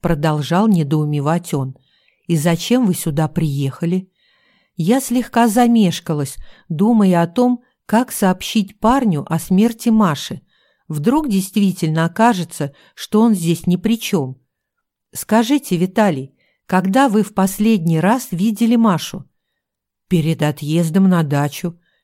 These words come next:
Это было две недели назад», чуть наморщив лоб, ответил Виталик. «Причем виделись мы мельком. А что все-таки случилось?» «Маша умерла», ответила я. «Вернее, ее убили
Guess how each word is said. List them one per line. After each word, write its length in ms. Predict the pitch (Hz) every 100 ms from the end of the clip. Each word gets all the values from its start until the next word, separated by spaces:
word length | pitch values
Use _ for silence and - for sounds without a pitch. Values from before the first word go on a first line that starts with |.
| _
Это 260 | 165 170 165
было 280 | 180 185
две 260 | 151 156 233
недели 420 | 226 147 170 170
назад», 580 | 160 156 135 151 175 - _ _ _ _
чуть 280 | - 185
наморщив 640 | 170 170 185 165 - 147 160
лоб, 320 | 175 220 - _ _
ответил 540 | 156 156 170 180 175
Виталик. 640 | 156 175 170 147 139 139 _ _ _ _ _ _
«Причем 460 | 185 170 - 202
виделись 560 | 185 196 214 180 180 -
мы 140 | 196
мельком. 580 | 196 190 151 143 151 147 _ _ _ _ _
А 120 | -
что 260 | 170 - 277
все-таки 460 | - 196 185 -
случилось?» 760 | 165 196 240 - 214 139 120 - - _ _ _ _ _ _
«Маша 400 | 160 180 202 -
умерла», 600 | 214 214 226 202 151 127 - _ _ -
ответила 580 | 147 147 143 139 151
я. 340 | 147 139 131 131 _ _ _ _
«Вернее, 840 | 165 180 190 185 190 214 220 226 226 _ -
ее 400 | 151 190 185 226
убили 640 | 233 180 170 135 139